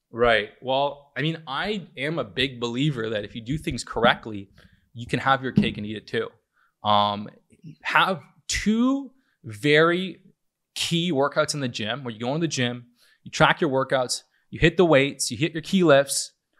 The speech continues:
Um, h-, like, always hit the weights twice a week.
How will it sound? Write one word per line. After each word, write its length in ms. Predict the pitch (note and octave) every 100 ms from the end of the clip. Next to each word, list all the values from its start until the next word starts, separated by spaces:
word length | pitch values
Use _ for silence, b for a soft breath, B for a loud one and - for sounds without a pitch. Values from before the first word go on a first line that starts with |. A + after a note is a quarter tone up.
| _ -
Um, 360 | A#2 A#2+ A#2+ A#2
h-, 180 | - - _ -
like, 180 | A#2+ -
always 420 | - D3 G3+ G#3+ -
hit 200 | F#3 -
the 80 |
weights 500 | C#3+ A#2+ D#3 - - -
twice 380 | - C3+ C3+ -
a 40 |
week. 380 | A#2 G#2 - _